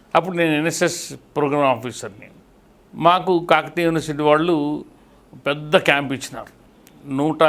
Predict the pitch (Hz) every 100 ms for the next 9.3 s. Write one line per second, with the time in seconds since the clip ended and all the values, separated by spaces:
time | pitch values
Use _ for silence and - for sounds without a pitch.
0 | 147 143 139 131 135 131 127 127 123 120
1 | 117 123 127 120 117 110 123 123 120 120
2 | 120 98 95 92 - _ _ - 156 160
3 | 160 160 156 180 160 139 147 147 131 139
4 | 123 156 240 175 151 147 143 147 160 143
5 | 120 139 131 143 151 190 151 139 131 131
6 | 131 127 123 120 113 127 117 131 117 104
7 | - - _ - - 135 185 160 143 135
8 | 135 127 123 143 131 - 98 - - -
9 | 147 185